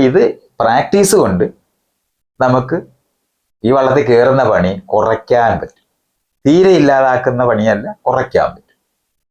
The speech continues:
അത് കഴിഞ്ഞിട്ട് സിദ്ധാന്തപരമായിട്ട് അവർ പറയുന്നത്, നമ്മൾ ഒരു, ഒരു വള്ളത്തേലും കയറാതിരിക്കുന്ന, അപ്പൊ ലോകത്ത് നടക്കുന്ന കാര്യങ്ങളെ കണ്ടുകൊണ്ടിരിക്കാൻ പറ്റുന്നിടത്ത് നമ്മൾ എത്തിച്ചേരും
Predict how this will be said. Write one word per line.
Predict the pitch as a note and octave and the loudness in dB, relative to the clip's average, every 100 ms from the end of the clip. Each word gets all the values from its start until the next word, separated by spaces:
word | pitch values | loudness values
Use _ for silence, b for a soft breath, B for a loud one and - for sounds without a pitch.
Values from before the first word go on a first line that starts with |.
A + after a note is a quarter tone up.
| _ - | _ -4
അത് | B2+ F3+ | 2 2
കഴിഞ്ഞിട്ട് | D#3 D3 D3+ D#3 F#3+ - _ _ _ F2+ | 2 2 0 -2 -6 -8 _ _ _ -4
സിദ്ധാന്തപരമായിട്ട് | E2+ B2+ E3 G3+ G3 F#3 F3+ F3+ | 0 2 2 2 4 2 2 2
അവർ | D#3+ | 2
പറയുന്നത്, | D#3+ B2 B2 A#2+ A#2+ C3+ - - | 2 2 0 0 -2 -2 -6 -6
നമ്മൾ | B2 A#2+ | 0 2
ഒരു, | C3+ C#3+ A#2+ | 2 2 2
ഒരു | A#2 D3+ | 2 0
വള്ളത്തേലും | A2+ A2 A#2 A2 A2+ | 0 0 0 -2 -2
കയറാതിരിക്കുന്ന, | G2+ G2+ G#2+ A2 G#2+ F#2 F2+ - F2 G2+ - _ _ _ _ C#3 | 0 2 2 0 0 -2 -6 -12 -12 -12 -16 _ _ _ _ -4
അപ്പൊ | E3+ | 0
ലോകത്ത് | C#3 B2+ C3 C3+ C#3 | 2 2 2 0 0
നടക്കുന്ന | A2 G#2 - G#2+ A2 | 0 -2 -2 -2 0
കാര്യങ്ങളെ | F2+ F#2+ G2+ F#2+ F#2+ A2+ - _ - | 0 0 0 -2 -2 -4 -10 _ -8
കണ്ടുകൊണ്ടിരിക്കാൻ | G#2 G#2 A#2+ B2 B2 A2 F#2+ D2 - F2 F2 | -6 -4 -2 2 2 0 -4 -4 -2 -2 -2
പറ്റുന്നിടത്ത് | D#2+ - D#2 D#2 - D2+ - - | -4 -4 -8 -8 -8 -10 -10 -12
നമ്മൾ | D#2+ D2 | -10 -8
എത്തിച്ചേരും | - F#2+ C#2+ - | -8 -8 -6 -6